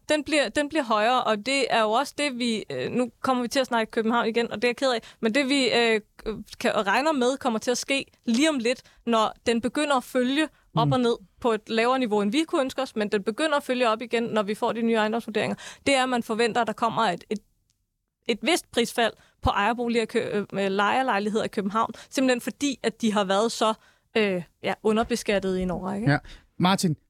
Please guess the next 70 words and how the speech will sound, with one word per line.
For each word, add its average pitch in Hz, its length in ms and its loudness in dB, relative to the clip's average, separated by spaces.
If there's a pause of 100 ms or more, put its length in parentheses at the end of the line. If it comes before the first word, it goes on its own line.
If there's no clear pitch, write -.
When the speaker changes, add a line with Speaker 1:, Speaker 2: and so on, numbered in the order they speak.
(160)
Speaker 2:
du, 196 240 4
øh, 156 140 2
du 147 60 -4
var 156 80 2
jo 151 60 2
faktisk 190 200 0
startet, 214 240 2
allerede 190 340 2
gik 147 220 0
i - 20 2
gang 185 200 2
med 170 100 2
den 175 80 4
samtale 175 420 2
lige 160 100 2
før 165 160 2
omkring 147 360 0
det 147 80 2
her 147 80 4
med, 143 200 4 (340)
at 151 80 4
man 143 160 4 (160)
kommer 151 180 2
til 185 120 2
at 175 60 0
gøre 170 160 2
to 175 220 -2
ting 160 240 0
på 160 60 -2
én 160 240 0
gang. 143 260 0 (380)
Øh, 151 100 4 (120)
jeg 180 160 4
synes 269 180 2
jo, 240 60 2
det 151 120 0
er 131 40 4
en 123 80 2
god 226 260 0
ting, 135 260 0
det 135 80 2
her 135 140 4
med, 131 120 2
at - 440 -2
Venstre 143 280 2
har 135 80 0
fokus 143 360 -2
på 131 260 0 (280)
provinsen 135 480 0
og 117 80 0
så 120 100 0
videre. 127 300 4
Nu 135 100 0
er 147 40 4
der 151 60 4
mange 143 180 4
danmarksdemokrater, 139 640 2
der 120 100 -4
sikkert 131 280 0
ringer 131 160 4
til - 100 -2
mig 135 80 0
bagefter. 131 300 0 (260)
Men, 214 200 2
men, 196 220 0
men, 180 200 4
øh, 160 140 4
hvad 196 100 0
tænker 233 200 2
du? 247 80 -6